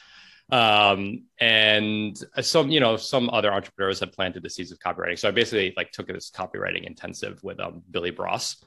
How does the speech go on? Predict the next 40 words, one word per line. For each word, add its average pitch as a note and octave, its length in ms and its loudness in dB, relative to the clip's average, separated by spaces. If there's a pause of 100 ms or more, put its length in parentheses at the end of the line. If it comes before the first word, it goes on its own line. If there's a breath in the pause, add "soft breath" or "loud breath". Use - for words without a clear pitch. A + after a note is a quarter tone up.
(280)
Um, F2+ 640 -2
you G2 80 -12
might F2+ 160 -4
know F2 160 -2
him, E2+ 200 -6
B F#2+ 140 0
R F2 180 2
O F#2 200 0
A F#2+ 180 0
S. - 380 -2 (600 loud breath)
Uh, A2+ 440 6
and A2+ 180 2
my G#2+ 100 2
mind G2+ 360 -4
was F2 180 -12
blown. E2 540 -8 (640)
Uh, G2 340 0
'cause A#2 160 0
he, C#3+ 320 6
he C3 100 4
has D3+ 160 4
an C3 80 2
approach G#2+ 360 -2
where G2 100 -4
he G2+ 80 -2
teaches G#2 300 -4
you G#2 60 -2
the F2 100 -6
princ-, - 360 -8
like, G2+ 220 -6
direct G2+ 380 -4
mail F#2 300 0
type F2 220 -10
stuff, - 340 -12
like, F2 160 -14 (100)
write F#2+ 280 0 (360)
headlines F#2+ 640 -2
out F#2 280 -2
by E2+ 140 0
hand. F#2 580 -4